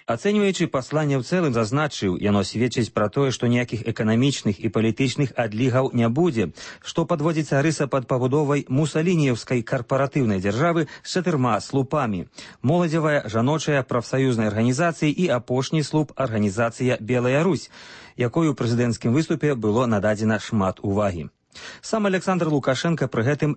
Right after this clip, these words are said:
шмат крытыкаваў Белую Русь за бюракратызм і празмерныя матэрыяльныя патрабаванні. Пры гэтым ён заявіў, што сам у гэтую партыю не збіраецца, бо ніколі не выходзіў з іншай партыі, К П С С. Аднак настальгія па часах Савецкага Саюзу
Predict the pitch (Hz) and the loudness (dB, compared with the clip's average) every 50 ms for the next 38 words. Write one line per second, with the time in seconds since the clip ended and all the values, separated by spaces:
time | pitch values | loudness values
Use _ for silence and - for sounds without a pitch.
0 | - - - 143 143 147 - - - 143 131 165 156 - 185 196 208 180 131 113 | -4 -4 0 0 0 0 0 0 -2 0 0 0 0 0 2 2 2 0 0 0
1 | 120 113 107 107 107 131 143 139 - - 110 104 127 135 110 113 113 107 98 - | 0 2 4 4 4 2 2 0 -2 -6 -4 0 0 0 0 0 0 0 -2 -2
2 | - 101 95 - - 139 143 139 151 - - 165 160 - 110 107 95 87 95 98 | -2 -2 -2 0 0 0 2 2 0 0 0 -4 -2 0 -2 -2 -2 0 0 2
3 | 107 127 131 135 135 131 127 - 123 139 135 - 131 110 110 101 101 104 104 104 | 2 2 2 2 2 2 2 0 0 -2 0 0 -2 0 2 4 4 4 4 4
4 | 104 107 101 - - - 127 120 117 139 139 156 165 151 127 107 92 82 - - | 2 2 0 -2 -2 0 0 0 0 0 0 0 0 2 2 0 0 -2 -4 -8
5 | - - - - - - - 113 110 113 135 127 - 123 113 110 107 117 113 104 | -16 -20 -20 -20 -20 -8 -4 0 2 2 2 2 2 2 2 4 4 2 2 2
6 | 98 95 95 98 120 143 139 - - 101 92 - - 101 104 113 117 135 143 - | 2 2 2 2 2 0 0 0 -2 -4 -4 -2 -2 -2 0 2 2 2 2 2
7 | 151 147 135 - 143 143 135 - 147 143 143 139 127 117 113 101 90 87 87 98 | 0 0 2 0 -2 -2 0 0 0 0 0 2 2 0 0 0 -2 -2 -2 0
8 | 107 123 143 156 156 - - 165 151 - - - _ - 170 220 226 220 185 - | 2 2 2 0 0 -2 -2 -4 -4 -4 -8 -20 _ -4 -2 2 2 0 2 2
9 | 175 180 190 185 170 147 113 110 104 - 143 147 131 151 147 135 - 110 101 113 | 0 2 2 2 2 2 2 0 0 0 -2 0 0 0 -2 0 -2 -2 0 2
10 | 123 113 107 - 101 92 - 104 92 90 90 - 92 90 90 - - 117 104 - | 2 0 0 0 -2 -2 0 -2 -2 -2 -2 -4 -2 -2 -2 -2 -2 -2 0 0
11 | 123 123 127 127 - - 151 110 - - _ _ _ - - - - - - - | 0 0 0 -2 -2 -2 -2 -2 -4 -8 _ _ _ -20 -18 -18 -18 -10 -6 -6
12 | 113 104 139 175 175 - 151 139 - - - 123 113 120 156 156 135 - - 92 | -2 0 0 -2 0 0 -2 -2 -2 -2 -2 0 2 2 2 2 2 0 -2 -4
13 | - 113 98 - - 131 123 - - 120 110 120 110 - - 113 110 104 - - | -2 -4 -4 -2 -2 -2 -2 -2 -2 0 0 0 0 0 0 0 0 0 0 0
14 | 104 120 143 139 127 147 | 0 2 2 2 0 0